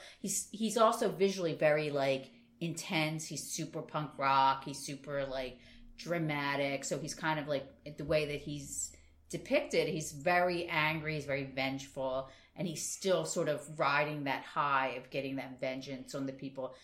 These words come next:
that held him captive. So I think when Calliope calls on him and he sees that it's almost a similar situation,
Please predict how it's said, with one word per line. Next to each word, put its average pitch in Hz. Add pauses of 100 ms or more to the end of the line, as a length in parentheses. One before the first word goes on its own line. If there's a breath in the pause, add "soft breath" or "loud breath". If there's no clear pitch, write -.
(200 loud breath)
that 143
held 139
him 185
captive. 285
So 233
I 175
think 196
when 156
Calliope 147
calls 151
on 226
him 226 (440 soft breath)
and 160
he 147
sees 170
that 156
it's 147
almost 151
a 151
similar 147
situation, 156